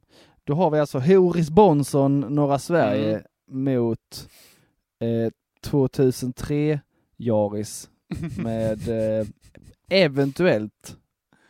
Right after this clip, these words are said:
Speaker 1: dålig krockkudde och,
Speaker 2: Ja.
Speaker 1: eh, och en särskoletelefonist.
Speaker 2: Ja. <laughs>
Speaker 1: Mm.
Speaker 2: Jag vill ha den, Joel.
Speaker 1: Ja,
Speaker 2: Jag vill ha
Speaker 1: det,
Speaker 2: den.
Speaker 1: jag förstår att du vill ha den,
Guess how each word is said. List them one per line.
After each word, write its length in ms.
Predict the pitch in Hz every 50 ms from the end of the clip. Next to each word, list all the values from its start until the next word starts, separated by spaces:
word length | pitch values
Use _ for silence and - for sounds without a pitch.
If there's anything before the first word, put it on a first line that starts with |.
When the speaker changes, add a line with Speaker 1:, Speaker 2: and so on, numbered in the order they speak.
| _ _ _ _ _ _ _ _ _ _ _ _ _ _ _ _ _ _ _ _
Speaker 1:
dålig 680 | 135 147 147 156 151 135 117 110 107 107 - - -
krockkudde 500 | - 165 165 _ - - - - - - - _ _ _ _ -
och, 220 | - 131 127 -
Speaker 2:
Ja. 260 | 127 123 123 127 123 123
Speaker 1:
eh, 280 | 123 123 123 123 120 - _
och 180 | - 131 127 135
en 120 | 135 127
särskoletelefonist. 1700 | 131 143 135 - - - 139 117 110 107 107 107 104 104 101 101 107 110 - - - _ _ _ - 120 104 - - - - - - - - _ _ _ _ _ _ _ _ _ _ _ _
Speaker 2:
Ja. 260 | - 139 135 160 196 220 _ -
<laughs> 680 | 269 240 185 208 107 - - - 160 - - - 165 - - - 165 - _ - 139 _ _ _ _ _ _ - _ _ _ - - - -
Speaker 1:
Mm. 340 | 101 101 113 139 180 226 240 - - - - - - - - - - - - - - - - - - - _ _ _ _ _ _ _ _ _ _ _ _ -
Speaker 2:
Jag 160 | 147 123 123
vill 160 | 113 120 123
ha 160 | 123 117 110
den, 160 | 110 117 117
Joel. 340 | 113 107 101 104 104 104 110 - _ _ _ _ _ _ _ _ _ _ _
Speaker 1:
Ja, 80 | - 127
Speaker 2:
Jag 240 | 127 135 147 160 170
vill 80 | 185 208
ha 160 | 240 - 240
Speaker 1:
det, 100 | 208 208
Speaker 2:
den. 180 | 160 120 180 _ _ _ _
Speaker 1:
jag 220 | - 147 160 151
förstår 480 | - 139 131 - - 220 240 208 156 143
att 100 | 135 -
du 100 | 151 147
vill 140 | 147 156 156
ha 460 | 151 - 320 370 190 117 107 107 107
den, 320 | 101 104 107 110 113 110